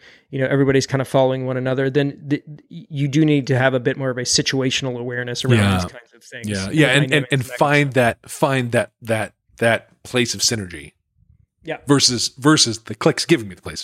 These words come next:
Speaker 2: of synergy. Let's just play to it, right?
Speaker 1: Yeah.
Speaker 2: Yeah, yeah, that's for sure. Now, the, the other thing, um, sort of the, the, the base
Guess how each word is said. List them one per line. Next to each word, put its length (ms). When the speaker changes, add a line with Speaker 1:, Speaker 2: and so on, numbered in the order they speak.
Speaker 2:
of 60
synergy. 220
Let's 120
just 200
play 180
to 140
it, 180
right? 100
Speaker 1:
Yeah. 100
Speaker 2:
Yeah, 120
yeah, 120
that's 140
for 140
sure. 260
Now, 200
the, 260
the 100
other 160
thing, 500
um, 480
sort 180
of 60
the, 240
the, 320
the 140
base 760